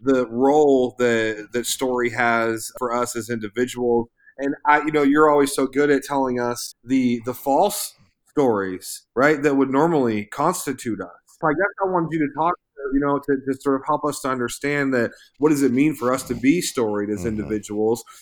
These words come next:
Speaker 1: ma-, you know, how that's fit into your work, and maybe even some of those false stories that we normally would tell about ourselves.
Speaker 2: Yeah, I, I think there's several ways we can approach it. And one, you know, if you just begin with, well, what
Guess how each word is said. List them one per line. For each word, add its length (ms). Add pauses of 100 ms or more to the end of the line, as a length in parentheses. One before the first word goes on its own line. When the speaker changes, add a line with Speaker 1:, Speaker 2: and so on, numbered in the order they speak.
(180)
Speaker 1:
ma-, 140
you 160
know, 100
how 180
that's 260
fit 180
into 160
your 180
work, 320
and 100
maybe 220
even 200
some 220
of 80
those 380
false 280
stories 480
that 140
we 140
normally 580
would 360 (180)
tell 280
about 280
ourselves. 720
Speaker 2:
Yeah, 160
I, 380
I 20
think 160
there's 240
several 320
ways 300
we 120
can 200
approach 500
it. 200 (220)
And 340 (120)
one, 440
you 120
know, 240
if 180
you 140
just 340
begin 760 (200)
with, 460
well, 220
what 260